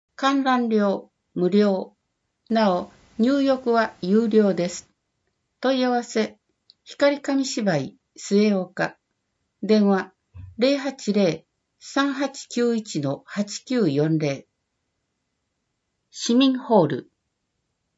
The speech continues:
電話、零八三三七二の一四四一。休館日、毎週月曜日。島田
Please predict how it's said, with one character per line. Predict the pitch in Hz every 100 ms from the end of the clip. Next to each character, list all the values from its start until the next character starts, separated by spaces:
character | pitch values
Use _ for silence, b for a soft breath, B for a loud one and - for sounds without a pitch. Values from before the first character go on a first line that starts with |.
| _
電 | 185 226 226
話、 | 214 202 - _ _ _
零 | 214 269
八 | 302 302 -
三 | 226 226
三 | 214 208 151 - _ _ _
七 | 196 240 277
二 | 269 226
の | 151 139 -
一 | 185 160 - 294
四 | 233
四 | 165 185 185
一。 | 180 165 - - _ _ _ _ _ _ _
休 | - 311 311
館 | 285 254
日、 | 151 139 - _ _ _
毎 | 226 254
週 | 254 247
月 | 214 214 214 240
曜 | 220 135
日。 | 123 - _ _ _ _ _ _ _ _ _ _ _ _ _ _ _ -
島 | - 247 285
田 | 285 240